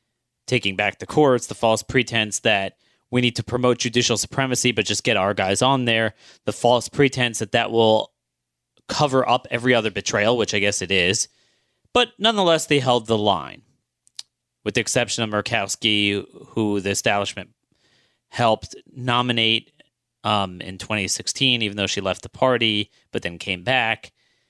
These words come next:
and they didn't challenge her. Um, and, you know, conservatives were complacent, as we mentioned. So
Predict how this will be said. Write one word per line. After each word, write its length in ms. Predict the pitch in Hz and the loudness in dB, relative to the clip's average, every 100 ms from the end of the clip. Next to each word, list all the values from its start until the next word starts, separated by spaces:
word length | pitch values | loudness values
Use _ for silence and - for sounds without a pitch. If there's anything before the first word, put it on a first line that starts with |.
| _ _ _ | _ _ _
and 160 | 101 | -2
they 60 | - | 0
didn't 420 | 101 101 87 - _ _ | -2 -4 -10 -14 _ _
challenge 460 | - 139 131 120 - | -2 -2 -2 -4 -2
her. 500 | 117 113 110 104 - - | 0 2 2 0 -2 -6
Um, 560 | 92 87 87 85 92 _ _ _ _ - - | -4 -6 -10 -20 -20 _ _ _ _ -18 -6
and, 640 | 98 101 92 90 87 85 _ - - _ _ _ _ _ - | -4 -2 -4 -4 -12 -18 _ -16 -16 _ _ _ _ _ -6
you 100 | 117 | -4
know, 220 | 90 85 | -2 -6
conservatives 560 | - 98 117 101 92 | -8 -4 -4 -4 -6
were 100 | 92 | -8
complacent, 720 | 87 101 - 160 127 123 113 - _ | -12 -8 0 0 2 0 -2 -6 _
as 160 | 117 110 | -4 -2
we 80 | |
mentioned. 520 | 104 90 85 - _ - _ _ _ _ _ _ _ _ _ _ _ _ _ _ _ _ _ _ _ - | -4 -8 -8 -12 _ -20 _ _ _ _ _ _ _ _ _ _ _ _ _ _ _ _ _ _ _ -10
So 540 | - 175 160 147 - | 0 4 6 4 0